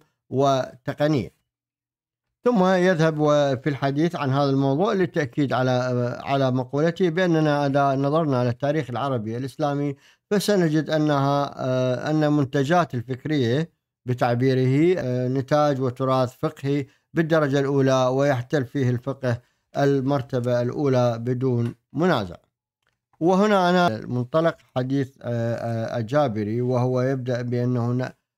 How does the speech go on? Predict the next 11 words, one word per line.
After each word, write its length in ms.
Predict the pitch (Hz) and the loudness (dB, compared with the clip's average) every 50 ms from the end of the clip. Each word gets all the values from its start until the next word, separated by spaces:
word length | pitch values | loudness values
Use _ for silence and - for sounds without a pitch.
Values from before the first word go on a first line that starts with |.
| _ _ - | _ _ -10
بوصف 640 | 120 117 117 135 131 131 165 180 170 - 143 120 - _ - | -6 -4 -2 -2 0 0 0 0 -2 -2 -4 -6 -8 _ -8
ما، 460 | 120 123 127 127 127 127 123 - - - | -6 -4 -2 0 -2 -2 -4 -6 -12 -14
آه، 460 | 110 113 113 107 107 107 107 - - _ _ _ _ _ _ _ - | -10 -10 -8 -8 -8 -10 -10 -14 -18 _ _ _ _ _ _ _ -6
آه، 140 | - 117 117 | -2 0 2
لدى 280 | 120 139 147 143 135 127 | 2 2 2 2 2 2
العرب 640 | 120 - - 120 117 104 127 151 147 127 113 107 143 | 2 2 0 0 0 0 0 0 0 0 -2 -2 -2
والمسلمين 840 | 175 180 175 165 - - - 147 143 147 147 147 147 143 143 123 | 0 0 0 -2 -2 -4 -6 -4 -2 0 0 0 -2 -2 -4 -4
بأنه، 680 | 123 143 143 143 143 139 135 120 120 127 127 131 131 - - | -2 -2 0 0 0 0 0 0 2 0 0 -2 -4 -4 -4
آه، 180 | 123 120 113 | -4 -4 -4
حضارة 460 | 107 - - 131 127 127 123 120 117 113 | -4 -4 -4 -2 0 2 2 0 0 -2
فقه. 400 | - _ - 147 - - 90 | -4 _ -10 -10 -8 -10 -12